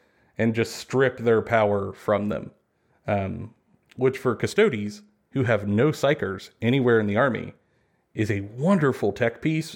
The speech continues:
in the lore and on the tabletop. Uh, it makes sure that they can get their full physical might to affect things that normally would just be terrifying to try to get through and kill.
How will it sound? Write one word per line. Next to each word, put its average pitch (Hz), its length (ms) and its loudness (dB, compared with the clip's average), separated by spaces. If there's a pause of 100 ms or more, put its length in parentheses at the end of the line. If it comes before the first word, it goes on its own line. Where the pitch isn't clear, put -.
in 127 180 2
the 113 80 4
lore 135 560 2
and 127 180 2
on 104 100 2
the 101 60 -6
tabletop. - 520 -6 (960)
Uh, 104 340 2
it 123 200 -2
makes 143 520 0 (140)
sure 135 520 2
that 117 260 -4
they 123 200 4
can 117 240 -2
get 117 240 -2
their 107 180 4
full 127 540 0
physical 120 600 0
might 104 560 0
to 120 200 0
affect - 440 -2
things 190 420 2
that 120 200 0
normally 120 720 2 (640)
would 123 240 0 (220)
just 180 300 0
be 127 140 -4
terrifying 101 800 2
to - 120 -4
try 107 200 2
to 101 80 0
get - 220 -2
through 101 180 0
and - 100 -8
kill. - 320 -6